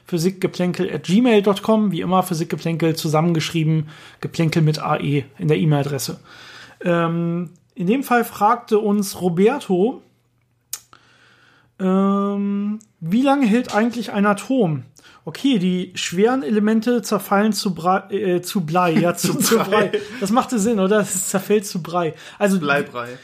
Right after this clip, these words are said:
Speaker 1: wie lange hält ein Atom? Die schweren Elemente zerfallen zu Blei.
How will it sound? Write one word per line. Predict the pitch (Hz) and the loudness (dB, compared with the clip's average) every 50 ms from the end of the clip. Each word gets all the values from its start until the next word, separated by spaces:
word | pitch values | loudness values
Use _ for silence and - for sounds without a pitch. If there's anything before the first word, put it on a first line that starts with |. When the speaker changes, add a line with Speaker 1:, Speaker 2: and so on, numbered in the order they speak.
| - - _ | -20 -10 _
Speaker 1:
wie | - 208 | -2 0
lange | 214 254 269 277 220 | 0 2 2 2 2
hält | 180 220 262 294 277 | 2 2 2 0 0
ein | 262 - 233 233 | -2 -2 0 0
Atom? | 233 226 - - 277 277 226 | 0 -2 -2 -2 0 2 2
Die | 190 175 160 | 2 0 -2
schweren | - - - 185 196 226 262 269 | -4 -4 -2 0 0 0 0 0
Elemente | 285 247 233 220 214 220 226 214 226 214 | 0 0 2 2 2 2 0 0 -2 -6
zerfallen | 190 - 202 185 190 - 196 196 202 214 202 | -4 -2 -4 -4 -2 0 0 0 2 0 -2
zu | 196 - - 160 156 | -4 -6 -8 -8 -6
Blei. | 160 170 175 165 165 165 160 180 240 277 | -2 0 0 0 0 0 -2 -4 -6 -8